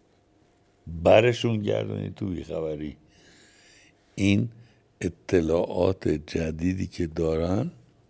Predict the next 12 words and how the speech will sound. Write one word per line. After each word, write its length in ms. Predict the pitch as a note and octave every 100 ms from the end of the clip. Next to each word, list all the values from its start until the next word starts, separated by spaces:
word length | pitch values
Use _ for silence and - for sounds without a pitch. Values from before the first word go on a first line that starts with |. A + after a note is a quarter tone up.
| _ _ _ _
توشون 580 | - B2+ A#2 C3+ B2 B2+ A#2+ - _ -
ضبط 840 | F#2 E2 F2 F#2 F#2 F2+ - -
شده، 480 | - - C#2 D2 D2 - _ _ _ _ _ _ _ -
رسوب 520 | E2+ E2+ - G#2+ F#2
کرده. 540 | - D#2+ D2 D2 D2+ - _ _ _ _ _ _ _ _ _ _ _
به 80 | -
این 200 | E2+ G2
دلیل 480 | F2+ F2+ E2+ F2+ G2 _ _ _ _ _ _
فیلم 380 | - - F#2+ G2
کوروزاوا 680 | F#2 - D#2+ C#2+ D2 C#2+ F2
خیلی 480 | - F2 E2+ E2 E2
جالبه. 640 | D#2+ - C2 C2 C2+